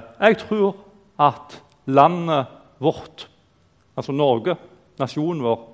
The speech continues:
kan bli forandret. Ehm, hvorfor tror jeg det?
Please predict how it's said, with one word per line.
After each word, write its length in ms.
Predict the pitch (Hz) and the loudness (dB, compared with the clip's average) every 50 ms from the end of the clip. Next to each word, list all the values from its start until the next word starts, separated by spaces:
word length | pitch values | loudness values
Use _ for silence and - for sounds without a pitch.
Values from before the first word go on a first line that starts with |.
| - _ _ _ _ _ _ - | -20 _ _ _ _ _ _ -10
kan 120 | - 139 | -8 -6
bli 120 | 131 135 135 | -4 -4 -6
forandret. 480 | - 131 120 123 123 131 123 117 107 - - - _ _ _ _ _ _ _ _ _ _ _ _ _ _ _ _ _ _ _ _ _ _ _ _ _ _ _ _ _ _ _ - 151 | -4 -4 -4 -4 -4 -4 -6 -10 -10 -12 -14 -20 _ _ _ _ _ _ _ _ _ _ _ _ _ _ _ _ _ _ _ _ _ _ _ _ _ _ _ _ _ _ _ -12 -6
Ehm, 500 | 135 131 123 117 113 113 110 110 110 101 - - _ _ _ _ - | -2 -2 0 0 0 -2 -4 -4 -8 -12 -16 -20 _ _ _ _ -2
hvorfor 220 | - 202 - - 196 | -2 0 0 0 -4
tror 260 | - - 214 208 202 | -4 -2 2 4 4
jeg 80 | 185 | 4
det? 160 | 170 160 131 | 4 4 2